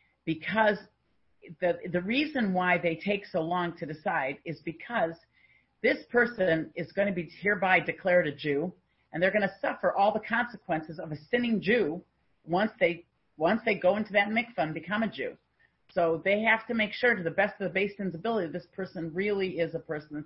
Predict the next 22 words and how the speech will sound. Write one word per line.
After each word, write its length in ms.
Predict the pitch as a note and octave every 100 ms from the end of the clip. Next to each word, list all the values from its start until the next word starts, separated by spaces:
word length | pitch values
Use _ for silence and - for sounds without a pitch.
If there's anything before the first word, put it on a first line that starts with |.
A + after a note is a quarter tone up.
| -
seems 320 | A#3+ B3 A3+ -
like 320 | D#3+ D3 D3 _ _ -
they're 100 | D#3
going 200 | F3 E3
to 60 | D#3+
keep 300 | - D#3 -
the 60 |
whole 260 | C3+ D3 C3+
Torah. 300 | B2 A2 - - _ - _ _ -
Because 240 | D3+ E3 D#3
otherwise, 540 | G#3 A3 F#3+ D#3 D3+ D3+ _ -
once 320 | D#3+ F#3+ A3 A3+
they 80 |
convert, 460 | A3 A3 G3 C4 - - _ -
they, 220 | D3+ - -
they, 220 | D3+ D3 -
they're 120 | E3 -
sinning 340 | C#4+ B3+ C#3+ D3+
anytime 480 | E3+ E3+ F3 F3
they, 200 | D#3+ D3+ C#3+
they're 80 | D#3+
not 220 | D#3+